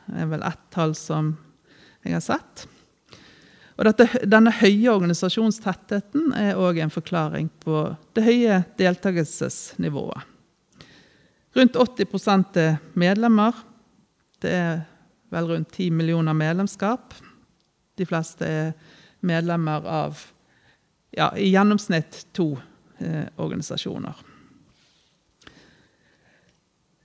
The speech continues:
Ehm, og disse, ehm,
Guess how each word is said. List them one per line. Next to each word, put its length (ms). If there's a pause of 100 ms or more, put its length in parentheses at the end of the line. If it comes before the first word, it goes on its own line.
(220)
Ehm, 500 (160)
og 240 (1080)
disse, 380 (340)
ehm, 480